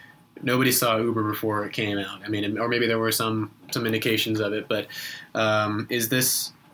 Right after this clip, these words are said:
is this going to be a revolution in warfare? I think it's, it's an extension of what we have been seeing, uh, but we shouldn't treat it as just, I, I was being a little bit flippant when I was saying it's just based on air-, airborne I E D, but,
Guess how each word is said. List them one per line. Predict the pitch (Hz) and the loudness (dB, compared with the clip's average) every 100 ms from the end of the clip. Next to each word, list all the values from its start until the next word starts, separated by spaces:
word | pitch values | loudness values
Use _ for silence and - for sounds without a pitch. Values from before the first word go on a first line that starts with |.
| - | -4
is | 117 107 | -2 2
this | 123 - | 2 2
going | 123 120 120 | 2 2 0
to | 117 | 0
be | 113 113 117 | 2 2 4
a | 110 | 2
revolution | 113 110 110 113 - | 2 2 2 2 2
in | 110 107 | 2 2
warfare? | 110 113 135 139 | 2 2 2 2
I | 113 | 0
think | - 127 | 0 0
it's, | 120 - - - - - - - | 0 0 -2 -6 -14 -20 -20 -6
it's | 117 | -2
an | 113 | 0
extension | 104 - 117 135 131 | 0 0 0 0 0
of | 107 | 0
what | 117 - | 0 0
we | 113 107 107 | 2 2 0
have | - 127 135 | -2 0 0
been | 117 | 0
seeing, | - 117 110 110 131 - | 0 2 2 0 -2 -4
uh, | 120 107 107 | -2 -2 0
but | 120 120 | 0 2
we | 123 | 2
shouldn't | - 151 139 - - | 4 2 0 -6 -2
treat | 170 151 | 4 4
it | - | 4
as | 110 110 | 2 0
just, | 113 113 - - - - - - | 2 2 0 -4 -10 -10 -8 -4
I, | 117 - | -2 0
I | 110 | 2
was | 110 | 2
being | 110 117 | 2 2
a | |
little | 110 107 | 2 2
bit | - | 0
flippant | - 120 107 | 0 0 0
when | |
I | |
was | 101 | 0
saying | 104 | 0
it's | 104 | 0
just | 110 110 | -2 -2
based | 117 110 | -2 0
on | |
air-, | 104 104 110 | 0 0 0
airborne | 117 107 101 | 0 0 0
I | 101 | 0
E | 101 | 2
D, | 135 120 107 | 4 4 4
but, | 107 | 0